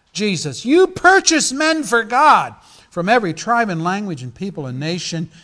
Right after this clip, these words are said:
You have made them to be a kingdom and priests to serve our God, and they will reign on the earth." Revelation five,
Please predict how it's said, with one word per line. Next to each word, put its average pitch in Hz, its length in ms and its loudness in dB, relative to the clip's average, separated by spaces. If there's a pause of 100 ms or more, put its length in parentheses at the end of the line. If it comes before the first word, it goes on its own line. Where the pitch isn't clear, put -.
(420)
You 160 140 -2
have 156 100 2
made 202 260 0
them 220 200 0
to 208 80 2
be 254 220 0
a 220 120 6
kingdom 285 840 -4
and 214 320 -8
priests 381 800 2 (800)
to 127 100 -14
serve 170 320 -4
our 156 200 0
God, 104 480 -12
and 117 180 -14
they 127 160 -8
will 123 180 -12
reign 113 480 -12 (240)
on 107 160 -12
the 107 160 -14
earth." 92 300 -20
Revelation 110 480 -18
five, - 400 -20